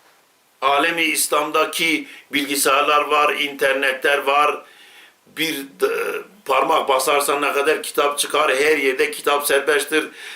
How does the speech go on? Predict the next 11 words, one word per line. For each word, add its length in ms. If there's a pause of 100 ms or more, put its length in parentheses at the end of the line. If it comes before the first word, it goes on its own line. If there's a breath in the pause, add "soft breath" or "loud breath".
(160 loud breath)
Demokratların 680
hakim 460
olduğu 200
yerlerde 500
kitap 440 (280 loud breath)
bol 360
bol 320 (360 soft breath)
ifade 480
edilişi, 380 (760)
yayılması 580
serbesttir. 720